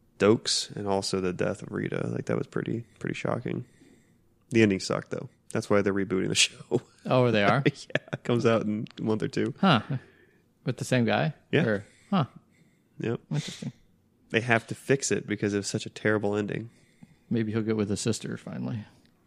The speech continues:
Speaker 1: What?
Speaker 2: <laughs> I was rooting for him and his sister to get together or something.
Speaker 1: Well,
Speaker 2: His half-sister.
Speaker 1: spoilers,
Speaker 2: Was it? Huh?
Speaker 1: she dies.
Speaker 2: Oh, what?
Speaker 1: Yeah.
Speaker 2: Oh, I didn't know that.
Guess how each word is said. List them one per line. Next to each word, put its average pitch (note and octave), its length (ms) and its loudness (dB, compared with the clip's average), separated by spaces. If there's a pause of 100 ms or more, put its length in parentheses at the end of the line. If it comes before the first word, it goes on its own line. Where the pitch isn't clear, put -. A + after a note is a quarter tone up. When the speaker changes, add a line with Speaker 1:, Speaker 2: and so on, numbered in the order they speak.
(880)
Speaker 1:
What? C3 200 -2 (400)
Speaker 2:
<laughs> - 400 -12
I G#3 120 6
was E3+ 160 -2
rooting D3 240 -2
for C#3+ 160 -2
him C#3+ 180 -4
and C3 80 -2
his C#3 120 0
sister - 360 -4
to C#3 80 -6
get - 160 -6
together - 500 -6
or - 60 -4
something. - 500 -10
Speaker 1:
Well, A2 260 0 (160)
Speaker 2:
His A#2+ 200 0
half-sister. G#2+ 600 0
Speaker 1:
spoilers, B2+ 600 6
Speaker 2:
Was - 20 2
it? D#3 100 -2 (160)
Huh? C#3+ 180 2
Speaker 1:
she - 40 4
dies. G#2+ 500 2 (140)
Speaker 2:
Oh, A#2+ 140 2
what? G#3 400 4 (680)
Speaker 1:
Yeah. C3 360 0
Speaker 2:
Oh, F3 80 2
I B2 160 4
didn't B2+ 140 2
know A2 160 -2
that. B2 220 -4